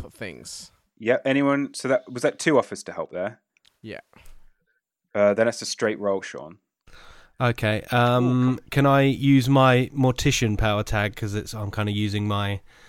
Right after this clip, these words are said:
Speaker 2: Yep.
Speaker 3: mortician
Speaker 2: I'd say
Speaker 3: skills.
Speaker 2: I was gonna give you plus two anyway. Sorry, I, I should have waited for you to say that. Uh, that's me s-, rushing ahead. Sorry.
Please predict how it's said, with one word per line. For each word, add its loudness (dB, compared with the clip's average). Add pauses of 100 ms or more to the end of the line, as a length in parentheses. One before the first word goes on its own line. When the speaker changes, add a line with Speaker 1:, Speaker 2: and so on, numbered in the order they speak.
(380)
Speaker 2:
Yep. 4
Speaker 3:
mortician 0
Speaker 2:
I'd 6
say 6
Speaker 3:
skills. -4
Speaker 2:
I 8
was 2
gonna 2
give 0
you 0
plus 0
two 2
anyway. -2
Sorry, 0
I, 4 (300)
I 0
should -10
have -6
waited -4
for -12
you -8
to -12
say -8
that. -4 (180)
Uh, -14
that's -4
me -6
s-, -10
rushing -12
ahead. -12
Sorry. -8